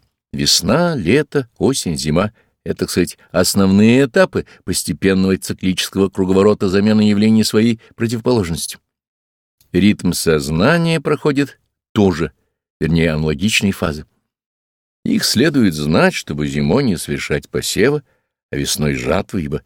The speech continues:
всему своё время. Тем ценно урочное время или наиболее благоприятные сроки посева и жатвы психических зёрен. Циклы бывают большие и малые,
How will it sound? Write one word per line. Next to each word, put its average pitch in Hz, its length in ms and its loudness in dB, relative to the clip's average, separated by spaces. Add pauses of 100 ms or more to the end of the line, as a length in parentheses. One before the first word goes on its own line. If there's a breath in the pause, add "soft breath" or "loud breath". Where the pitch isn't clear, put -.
(280)
всему - 260 -4
своё 67 320 -4
время. 101 380 -2 (1200)
Тем 143 340 2
ценно 135 640 2
урочное 90 680 2
время 92 380 2
или 85 160 2
наиболее 87 480 2
благоприятные 85 720 -2
сроки 92 320 -2
посева 82 400 0
и 78 80 -2
жатвы 98 440 -2 (220 soft breath)
психических - 840 -2
зёрен. 87 400 0 (1600)
Циклы 196 420 0
бывают 175 280 4
большие 160 480 -4
и 143 40 -2
малые, 76 400 -4